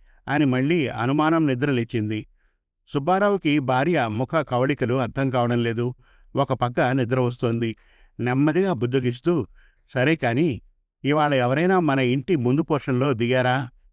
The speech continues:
అన్నాడు మాట మారుద్దామని. వనజకి చిర్రెత్తుకొచ్చింది. "వచ్చారు కాబట్టే తమరి విన్యాసాలు తెలిసాయండి," అంది వెటకారంగా. సుబ్బారావుకి ఇప్పుడు మలయాళం సినిమా చూస్తున్నట్లు అర్థం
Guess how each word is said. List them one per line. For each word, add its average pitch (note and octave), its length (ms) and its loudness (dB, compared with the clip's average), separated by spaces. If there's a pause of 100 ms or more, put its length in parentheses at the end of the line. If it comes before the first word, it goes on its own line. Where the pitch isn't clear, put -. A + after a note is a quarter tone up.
(180)
అన్నాడు C3 600 0
మాట A#2 280 -2
మారుద్దామని. A#2+ 720 -2 (560)
వనజకి C3+ 680 0 (100)
చిర్రెత్తుకొచ్చింది. B2 840 -2 (560)
"వచ్చారు F#3 420 0
కాబట్టే E3 580 2
తమరి C#3 300 0
విన్యాసాలు C#3 640 2
తెలిసాయండి," C3 840 0 (380)
అంది D#3 260 2
వెటకారంగా. A#2+ 680 0 (800)
సుబ్బారావుకి F#3+ 640 0
ఇప్పుడు C3 460 0 (380)
మలయాళం E3 500 0
సినిమా D#3 420 0 (100)
చూస్తున్నట్లు C#3 720 -2 (420)
అర్థం B2+ 460 0